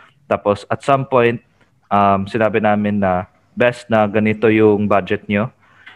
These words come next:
And then, continue on your wedding despite the conditions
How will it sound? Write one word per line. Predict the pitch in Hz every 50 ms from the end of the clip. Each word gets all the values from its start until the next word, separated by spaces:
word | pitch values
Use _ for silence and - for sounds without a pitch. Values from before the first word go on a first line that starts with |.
| _ -
And | 104 107 107 104
then, | 107 104 104 104 104 98 98 95 95 104 104 _ _ _ _ _ _ _
continue | - 131 127 135 143 143 151 147
on | 143 147
your | 147 143 143
wedding | 131 120 117 113 107 120 123 120
despite | 113 120 - - - - 117 113 113 - - - 90
the | 107 107
conditions | - 117 107 101 101 92 - 101 92 90 92 92 - - -